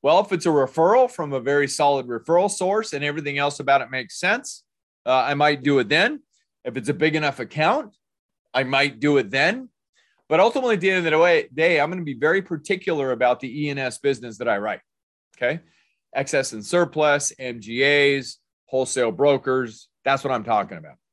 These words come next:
okay? I remember back in the early days, man, I was so, I'm still hungry, don't get me wrong, but I'm wise hungry now. Back then, I was not so wise and very, very hungry.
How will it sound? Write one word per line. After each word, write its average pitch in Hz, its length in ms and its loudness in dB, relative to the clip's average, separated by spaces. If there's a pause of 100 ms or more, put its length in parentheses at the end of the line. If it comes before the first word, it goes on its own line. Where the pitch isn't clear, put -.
(220)
okay? 113 160 -4 (440)
I 147 100 2
remember 160 500 4
back 143 360 2
in 139 100 -2
the 120 160 -10
early 143 320 -2
days, 131 540 -2 (680)
man, 135 160 -6
I 151 160 -2
was 139 180 -4
so, 147 760 2 (420)
I'm 202 160 0
still 190 380 2
hungry, 160 560 -2 (160)
don't 147 120 2
get 151 120 0
me 147 80 -2
wrong, 143 340 2
but 135 100 2
I'm 147 320 2 (140)
wise 143 420 4
hungry 113 320 -6
now. 113 300 -6 (600)
Back 143 200 2
then, 165 160 4
I 156 120 4
was 131 180 0
not 151 260 0
so 156 160 2
wise 135 500 4
and 113 180 -14
very, 131 440 0
very 123 260 0
hungry. 110 380 -6